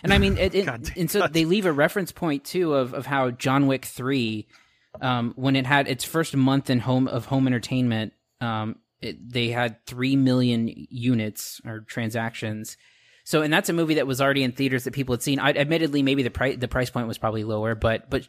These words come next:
Speaker 1: to, but to just illustrate that millions of people have the capacity and ability to rent the movie and the, and the, you know, the wherewithal. And again, if, if, again, if you do, uh, nine to twelve million people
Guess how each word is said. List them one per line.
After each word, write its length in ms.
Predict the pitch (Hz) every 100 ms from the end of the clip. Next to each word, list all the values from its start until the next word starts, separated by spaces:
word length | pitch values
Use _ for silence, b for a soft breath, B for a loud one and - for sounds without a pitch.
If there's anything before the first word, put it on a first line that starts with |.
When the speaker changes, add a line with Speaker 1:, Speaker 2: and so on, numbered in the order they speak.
| -
Speaker 1:
to, 140 | 160
but 240 | 131 135 -
to 100 | 135
just 200 | 139 -
illustrate 440 | 131 131 - 123
that 120 | 123
millions 460 | 117 131 135 127 120
of 120 | 113
people 500 | - 127 117 113 107 b b b
have 220 | 147 165
the 60 | 131
capacity 560 | 117 143 156 139 123
and 80 | 120
ability 500 | 113 139 165 127 117
to 220 | 113 120
rent 240 | 110 123 123
the 100 | 113
movie 320 | 131 135 120
and 140 | 113
the, 80 | 113 127
and 220 | 117 107
the, 200 | 107 104 - - 80
you 140 | 120
know, 100 | 113
the 100 | 110
wherewithal. 680 | 113 143 120 110 107 107 - B B B
And 140 | 151
again, 360 | 147 139 180 135
if, 120 | 127
if, 360 | 135 127 - -
again, 280 | 143 131 175
if 120 | 143
you 80 | 147
do, 440 | 127 147 160 143 - b b b _ -
uh, 180 | 131 113
nine 320 | 113 123 143
to 60 | 135
twelve 320 | - 143 123
million 400 | 120 135 139 123
people 600 | 135 139 135 120 113 107